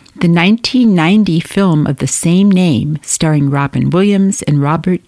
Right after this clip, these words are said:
De Niro, was based on that book. Gratitude was published in twenty fifteen after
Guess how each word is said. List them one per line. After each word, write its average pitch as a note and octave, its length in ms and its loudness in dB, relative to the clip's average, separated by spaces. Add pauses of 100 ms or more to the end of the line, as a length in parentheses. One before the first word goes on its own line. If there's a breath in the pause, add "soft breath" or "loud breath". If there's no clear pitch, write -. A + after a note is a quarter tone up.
(320 loud breath)
De C#3+ 100 -2
Niro, D3 580 0 (240 loud breath)
was E3+ 220 -2
based E3+ 500 -2
on C#3 200 0
that C#3 320 -2
book. - 320 -8 (1080 soft breath)
Gratitude G#3+ 760 -2
was F3 140 -2
published F#3 520 -2
in D#3 120 0
twenty G3+ 400 0
fifteen - 760 -2 (220 soft breath)
after E3 340 -2